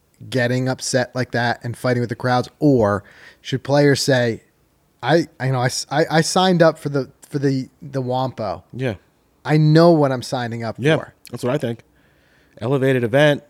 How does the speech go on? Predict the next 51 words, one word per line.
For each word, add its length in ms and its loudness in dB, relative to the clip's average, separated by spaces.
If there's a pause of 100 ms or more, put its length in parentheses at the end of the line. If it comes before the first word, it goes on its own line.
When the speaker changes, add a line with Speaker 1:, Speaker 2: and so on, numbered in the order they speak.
(200)
Speaker 2:
a 40 -8
lot 120 0
of 80 -2
money 240 2
on 80 0
the 100 0
line, 400 0 (220)
great 240 0
venue, 540 0 (420)
great 360 2
fans. 520 -2
I 40 -8
mean, 160 0
come 160 -4
on, 140 -6
they're 140 0
great. 320 0
A 60 -6
lot 200 0
of 80 -2
them 100 -6
are 80 -10
great. 360 0 (200)
They're 220 0
there 220 2
to 80 -2
support 400 -6
the 60 -10
sport. 440 0 (680)
They're 180 6
the 100 2
handful 420 4
or 160 6
the 80 2
whatever 380 4
that 160 4
are 80 4
gonna 160 2
do 180 0
the 80 -2
bad 260 2
things. 240 2
I 60 -2
think 160 -2
you 60 -4
just 160 -4
gotta 140 0
brush 240 -6
that 160 -4
off. 220 -10
Speaker 1:
Yeah, 80 -10